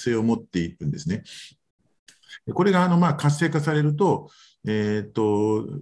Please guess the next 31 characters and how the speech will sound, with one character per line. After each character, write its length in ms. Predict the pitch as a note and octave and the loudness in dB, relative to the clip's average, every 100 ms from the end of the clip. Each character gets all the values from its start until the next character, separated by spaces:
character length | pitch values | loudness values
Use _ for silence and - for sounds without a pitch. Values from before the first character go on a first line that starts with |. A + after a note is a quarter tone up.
| - | -10
標 240 | - C3+ | -2 0
的 220 | C3+ C3 B2+ | 0 -2 -4
な 120 | A#2 | -2
タ 140 | B2 | -2
ン 60 | A#2+ | -2
パ 120 | A2 | -4
ク 60 | G#2+ | -4
と 100 | A2+ | -6
し 80 | |
て 80 | G#2+ | -6
サ 180 | - C3+ | -2 -2
イ 60 | C3+ | 0
ク 100 | A#2 | -2
リ 340 | A#2 A#2 A2+ | 0 0 -2
ン、 60 | - - - | -6 -16 -6
こ 100 | G#2 | -4
の 100 | F#2+ | -2
細 200 | C3 B2+ | 0 2
胞 160 | B2+ B2 - _ _ - | 0 -2 -12 _ _ -10
周 200 | - C3+ | -2 -2
期 80 | - | 0
小 160 | C#3 | 0
節 220 | B2 G#2 G2+ | 0 -4 -4
に 120 | F2 | -2
大 220 | G2+ G#2+ | 0 -2
活 240 | G#2+ - | -4 -4
躍 180 | F#2+ - | -6 -6
し 60 | - | -6
て 100 | G#2 | -2
い 60 | |
る 240 | A2 F2 | 0 -2